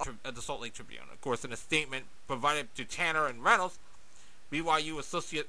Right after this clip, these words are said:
Athletic Director John McBride said various employees in the athletics department have been reviewing the revi-, video from B Y U T V and other cameras in the facility, and they say they have been unable to find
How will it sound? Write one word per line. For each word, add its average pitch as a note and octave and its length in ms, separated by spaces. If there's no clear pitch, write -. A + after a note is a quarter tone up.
Athletic G#3+ 400
Director E3 360
John F3 280
McBride D3+ 520
said C#3 380
various D#3+ 540
employees A3 480
in F#3+ 60
the D#3 100
athletics A#3+ 460
department - 420
have G3 220
been G3 180
reviewing A#3+ 580
the F3 80
revi-, D3 360
video D#3+ 400
from D3+ 200
B E3+ 120
Y D3+ 140
U D3 120
T D3 180
V C#3+ 160
and C#3 120
other A3 260
cameras C3 440
in C3+ 60
the A#2+ 60
facility, A#2+ 520
and C#3 120
they E3 80
say E3+ 200
they D#3 120
have D3+ 300
been D#3 160
unable G#3 720
to D3+ 120
find E3 300